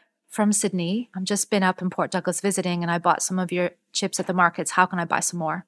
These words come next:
So then I started a Shopify site, an e-commerce, and haven't looked back since.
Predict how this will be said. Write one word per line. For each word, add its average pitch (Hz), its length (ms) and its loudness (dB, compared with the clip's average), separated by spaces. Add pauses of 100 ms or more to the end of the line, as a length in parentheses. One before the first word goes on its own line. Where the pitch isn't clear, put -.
(580)
So - 140 -6
then 214 120 6
I 220 100 8
started 208 320 2 (240)
a 185 260 6
Shopify 196 800 2
site, - 480 0
an 185 80 -4
e-commerce, 180 720 -2
and 175 440 -4 (180)
haven't 190 260 -4
looked 190 140 -4
back 196 180 -4
since. - 380 -8